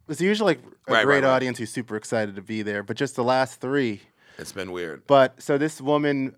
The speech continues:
Speaker 1: so this woman is, like, an older woman. Like, she was there for her seventieth birthday. With
Speaker 2: This
Speaker 1: her
Speaker 2: is the girl's mother.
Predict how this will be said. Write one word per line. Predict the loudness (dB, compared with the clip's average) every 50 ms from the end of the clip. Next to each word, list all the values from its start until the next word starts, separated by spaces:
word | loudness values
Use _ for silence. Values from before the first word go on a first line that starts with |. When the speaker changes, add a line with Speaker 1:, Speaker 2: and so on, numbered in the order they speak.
| _ _ -6
Speaker 1:
so | -2 -2
this | -2 0
woman | 2 2 2 2 0
is, | -2 -2
like, | -2
an | -2 -2
older | -2 -2 -2 -2 -4 -4
woman. | -2 -2 -4 -4 -4 -4
Like, | -6 -6 -8
she | -12 -20 -18 -14 -10 -8
was | -8 -4 -2
there | -2 -4
for | -2 -4 -6
her | -8
seventieth | -8 -6 -6 -6 -6 -6 -6 -8 -10 -10 -12 _
birthday. | -8 -8 -6 -8 -8 _ -8 -6 -6 -4 -4
With | -2 0
Speaker 2:
This | 0 0 2
Speaker 1:
her | 0
Speaker 2:
is | 0 0
the | 2
girl's | 2 2 2 4 4 4 4 2
mother. | 2 0 0 0 0 -4 -12